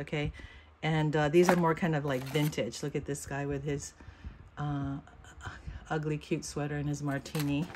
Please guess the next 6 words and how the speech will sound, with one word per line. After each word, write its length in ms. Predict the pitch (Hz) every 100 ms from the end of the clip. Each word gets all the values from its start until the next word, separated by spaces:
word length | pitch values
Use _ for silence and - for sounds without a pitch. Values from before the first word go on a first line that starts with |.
| - - - -
and 120 | 151
a 100 | 151
mistletoe 500 | - - 151 - 143 - - - - - - - - - -
cheese 260 | - 170 -
ball. 320 | 160 156 190 - - - - - - - - - - -
Okay, 540 | 165 - 175 160 165